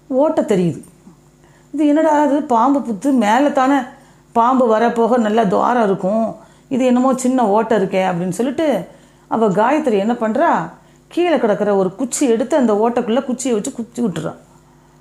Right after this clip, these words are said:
அந்த பொண்ணு விளையாட்டுத்தனமா குத்திருது, துவாரத்துல குத்தி விட்டுருது. குத்தின உடனே என்ன ஆகுது, ரத்தமா வருது, அந்த குச்சியெல்லாம் ரத்தம். அந்த, அந்த, அந்த புத்துல அந்த ரெண்டு கு-, ஓட்டை இருந்து போச்சு, அ, ஓட்டை இருந்துச்சுல,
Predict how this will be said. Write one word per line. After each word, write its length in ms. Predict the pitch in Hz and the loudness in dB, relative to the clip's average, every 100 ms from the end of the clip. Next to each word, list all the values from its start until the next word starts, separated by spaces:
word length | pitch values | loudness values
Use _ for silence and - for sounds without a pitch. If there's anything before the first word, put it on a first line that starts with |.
| _ - | _ -6
அந்த 200 | 240 196 | -2 -2
பொண்ணு 360 | 202 240 233 | 0 0 2
விளையாட்டுத்தனமா 560 | 214 220 220 196 214 254 - | 2 0 -2 -2 -2 -4 -4
குத்திருது, 420 | 247 262 214 180 - _ - | -2 -2 0 -2 -4 _ -2
துவாரத்துல 440 | 233 254 233 226 415 - - _ | 0 0 0 0 0 -4 -16 _
குத்தி 200 | 277 262 | -4 0
விட்டுருது. 280 | 214 151 156 - - - - _ _ _ _ - | -2 -2 -10 -18 -20 -20 -20 _ _ _ _ -8
குத்தின 200 | 320 330 | -2 2
உடனே 440 | 277 233 240 247 | 2 2 2 2
என்ன 180 | 226 262 | 2 2
ஆகுது, 240 | 233 240 | 2 2
ரத்தமா 460 | 214 180 254 240 233 | 2 0 0 2 2
வருது, 440 | 262 240 180 - - - _ | 2 2 -2 -4 -16 -20 _
அந்த 180 | 190 185 | -6 -4
குச்சியெல்லாம் 560 | 226 - 262 254 262 | -4 -6 -2 0 2
ரத்தம். 480 | 262 180 - 185 - - _ _ _ _ _ | 0 -2 -2 -4 -6 -20 _ _ _ _ _
அந்த, 420 | 185 208 202 202 | -4 0 2 0
அந்த, 440 | 190 185 185 175 170 - _ - - - | 0 0 0 -2 -10 -20 _ -20 -20 -20
அந்த 380 | - 190 185 185 - - - | -10 -6 -4 -6 -8 -12 -8
புத்துல 280 | 254 320 | -6 0
அந்த 220 | 285 220 208 | 2 2 2
ரெண்டு 280 | 208 208 | 2 0
கு-, 360 | 202 208 226 196 | 0 0 -2 -2
ஓட்டை 320 | 190 269 277 | 0 0 0
இருந்து 220 | 254 254 | 0 0
போச்சு, 320 | 240 240 277 262 | 0 -4 0 0
அ, 240 | 226 208 | 0 0
ஓட்டை 300 | 247 277 269 | -2 0 0
இருந்துச்சுல, 440 | 254 240 311 285 | 0 -2 0 0